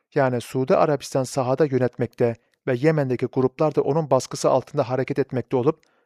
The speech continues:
böylece doğrudan çatışmanın bedelini ödemeden deniz yollarını koruyan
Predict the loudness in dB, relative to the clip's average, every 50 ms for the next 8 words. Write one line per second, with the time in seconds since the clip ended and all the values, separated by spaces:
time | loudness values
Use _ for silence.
0 | 6 8 8 8 8 6 4 2 4 4 4 4 4 4 2 0 0 0 -4 -4
1 | -4 -4 -4 -2 -2 0 2 2 2 2 2 0 0 0 0 2 2 2 2 2
2 | 0 0 0 -2 -2 _ _ _ _ _ _ 4 4 6 4 4 2 4 4 4
3 | 6 4 2 2 0 -2 -2 -2 0 2 2 2 0 0